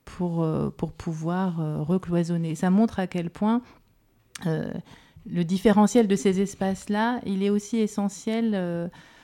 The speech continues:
euh, ben pour préserver certains niveaux de tension. On dit beaucoup que, euh, quand il y a des frictions à la maison,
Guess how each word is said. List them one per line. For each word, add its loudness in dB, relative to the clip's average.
euh, -2
ben -2
pour 0
préserver 2
certains -2
niveaux 0
de -6
tension. -4
On 0
dit -2
beaucoup -2
que, -4
euh, -6
quand -6
il -2
y 0
a 0
des -4
frictions 0
à -4
la 0
maison, 2